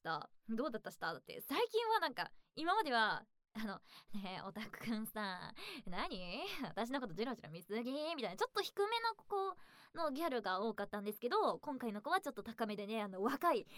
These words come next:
フレッシュなギャルで演じさせていただきました。<laughs> 可愛らしくてね、多分人懐っこくてね、めちゃめちゃいい子なんだろうなーって演じてて思いました。で、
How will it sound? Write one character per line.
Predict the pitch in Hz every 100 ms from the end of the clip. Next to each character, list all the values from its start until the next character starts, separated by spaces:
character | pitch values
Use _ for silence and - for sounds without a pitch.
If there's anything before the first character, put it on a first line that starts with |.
| -
フ | 277
レ | 403
ッ | -
シ | 320
ュ |
な | 202 185 - 208
ギ | 247
ャ |
ル | 220
で | 196 - -
演 | - 214
じ | 208
さ | 214 247
せ |
て | -
い | 269
た | 247
だ | 240
き | 240 214
ま | 214
し | -
た。 | 175 - 359
<laughs> | 330 415 381 370 - - -
可 | - 320
愛 | 330
ら | 339
し | 349
く | -
て | 247
ね、 | 220 220
多 | 247
分 | 214
人 | - 277
懐 | 269
っ | -
こ | 311
く | -
て | -
ね、 | 156
め | 180
ち | 226
ゃ |
め | 262
ち | 240
ゃ | 247
い | 240 - -
い | 320 302
子 | 240
な | 226
ん |
だ | 214
ろ | 214
う | 208
な | 196 220 214
ー |
っ |
て | -
演 | 190 208
じ | 208
て | 208
て | 208 175 - -
思 | 208 220
い | 214
ま | 214
し | 226
た。 | 147 - - _ _ _ _ _ _ - -
で、 | 247 381 262